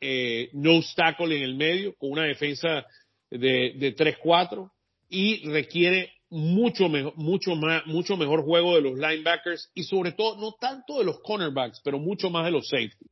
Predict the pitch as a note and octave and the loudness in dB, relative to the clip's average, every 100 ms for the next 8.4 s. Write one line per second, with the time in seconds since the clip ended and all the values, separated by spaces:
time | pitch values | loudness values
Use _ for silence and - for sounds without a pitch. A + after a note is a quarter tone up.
0 | - D#3 D3 C#3 B2+ B2+ C#3 - E3+ A3+ | 0 6 8 8 4 -2 -10 -6 0 4
1 | A#3 G#3 A3 G3+ E3+ F#3 G#3 G3+ F#3 F#3+ | 6 6 4 2 2 2 2 2 2 2
2 | G3+ F3 D#3 C3 F#3 F3+ F3 E3 D#3+ - | 0 0 0 0 -2 -2 -2 -4 -4 0
3 | F3+ F3+ F#3+ F3 - F3 G3+ F#3 D3 B2+ | 0 2 -2 -6 -4 0 2 2 2 0
4 | E3+ F3 E3 D#3 D#3+ - C3 B2 A#2+ C#3 | -2 0 2 2 2 2 -4 -4 -4 2
5 | D3+ F3 D#3 E3 F#3+ G3+ F3+ D3+ C#3+ B2+ | 4 2 0 0 0 0 2 2 0 -2
6 | D#3+ E3 D3+ C3 C3+ C3+ D#3+ D3+ B2+ B2 | -2 -2 -2 -4 -6 -4 0 0 0 -2
7 | D3+ B2+ A#2+ _ _ - C3 C3 B2 A#2+ | 0 0 -4 _ _ -8 -2 0 -2 -2
8 | C#3+ B2 D3 D3 | -2 0 0 0